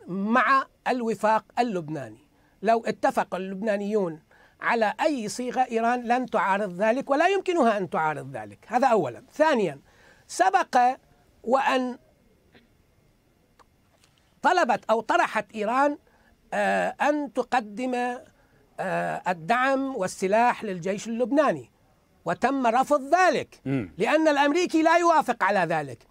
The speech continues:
Speaker 1: لأن الأمريكي لا يريد أن يكون الجيش اللبناني جيشا قويا حتى يتمكن من مواجهة الاعتداءات الإسرائيلية، ونحن نتحدث عن الاحتلال الإيراني.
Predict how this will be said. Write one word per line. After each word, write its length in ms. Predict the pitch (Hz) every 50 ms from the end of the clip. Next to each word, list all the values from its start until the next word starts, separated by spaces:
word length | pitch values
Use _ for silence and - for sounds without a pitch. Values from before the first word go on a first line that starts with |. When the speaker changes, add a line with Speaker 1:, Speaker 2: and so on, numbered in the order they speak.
| _ _ _ _ _ -
Speaker 1:
لأن 280 | - 254 269 294 302 302
الأمريكي 580 | 302 302 262 302 302 302 349 359 - - 339
لا 180 | 330 339 349 349
يريد 380 | 359 330 320 339 339 330 - 320
أن 260 | 240 277 330 330 330
يكون 460 | 320 302 262 - 294 311 320 330 285
الجيش 440 | 226 269 277 226 226 294 302 247 285
اللبناني 520 | 302 277 269 269 233 277 294 311 311 311
جيشا 340 | 247 233 294 302 - - 294
قويا 580 | 285 - 254 269 277 311 311 302 294 294 285 - - - - - _
حتى 440 | - - 247 254 - - 302 302 277
يتمكن 540 | 262 - 262 262 269 277 - - 294 285 285
من 120 | 277 269
مواجهة 500 | 262 254 247 262 269 285 214 262 247 262 -
الاعتداءات 640 | 262 262 233 196 - 254 220 240 220 202 269 262 -
الإسرائيلية، 760 | 247 220 226 - - 240 220 208 247 226 240 226 180 143 - _ - _ - -
ونحن 420 | 214 220 240 254 226 240 277 285
نتحدث 720 | 277 262 277 220 - - 262 254 220 240 320 330 320 - _ - - _ -
عن 240 | - 208 247 285 311
الاحتلال 720 | 320 - 285 277 202 208 - - 247 233 226 247 277 320
الإيراني. 540 | 349 330 311 339 330 302 247 180 143 139